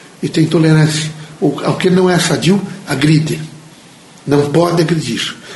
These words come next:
O mundo da Terra tem muita agressão. Muita agressão. E não é possível continuar agredindo. Vocês têm que fazer uma construção da não agressão.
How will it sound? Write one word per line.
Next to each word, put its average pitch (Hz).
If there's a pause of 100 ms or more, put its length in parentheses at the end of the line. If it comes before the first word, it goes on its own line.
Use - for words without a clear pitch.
(100)
O 139
mundo 185
da 123
Terra 170
tem 151
muita 170
agressão. - (1120)
Muita 165
agressão. - (300)
E 175
não 175
é 175
possível 175
continuar 151
agredindo. 127 (340)
Vocês -
têm 180
que 165
fazer 160 (280)
uma 156
construção 185
da 170
não 185
agressão. 143